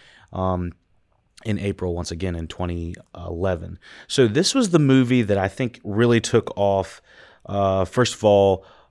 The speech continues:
the strange naming of the, uh,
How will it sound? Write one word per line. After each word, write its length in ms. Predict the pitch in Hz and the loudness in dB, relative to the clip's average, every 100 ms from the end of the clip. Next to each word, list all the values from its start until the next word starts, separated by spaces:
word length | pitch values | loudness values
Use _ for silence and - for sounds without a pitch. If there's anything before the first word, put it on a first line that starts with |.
| - | -2
the 240 | 101 95 | 0 0
strange 500 | 90 - 117 110 98 | -2 4 6 6 2
naming 460 | 98 101 98 95 90 | 0 0 0 0 0
of 240 | 90 82 | -2 -2
the, 200 | 85 85 | -4 -4
uh, 440 | 85 90 90 87 | -4 -4 -6 -6